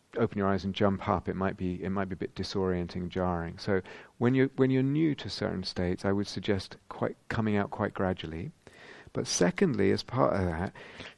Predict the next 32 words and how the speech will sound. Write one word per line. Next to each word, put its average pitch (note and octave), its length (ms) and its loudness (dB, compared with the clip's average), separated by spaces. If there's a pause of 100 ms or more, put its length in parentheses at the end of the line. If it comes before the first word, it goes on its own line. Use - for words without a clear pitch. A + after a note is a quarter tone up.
(320)
sometimes, A2+ 920 -2
why C3 140 2
don't D#3+ 200 0
you D3 100 0
see B2+ 260 0
if A2+ 160 -2
it's - 180 -6
possible A2 800 -4
to - 180 -6
kind A#2 320 -2
of - 180 -4
keep - 540 -4 (400)
the A#2+ 180 -2
jhanic A#2 540 0
quality G#2+ 600 -2
around? F2+ 500 -2 (1500)
Um, F#2 460 2 (260)
keep - 240 0
a D3+ 80 -2
connection C3 640 0
with F#2+ 120 0
that F2 180 -2
and G#2 200 -6
have A#2+ 220 -4
that A#2+ 140 -2
even A#2 200 -2
be G#2+ 120 2
the G2 80 -4
primary A2 540 0
focus. G2+ 600 -6 (220)
So, - 160 -4
okay, G#2+ 420 0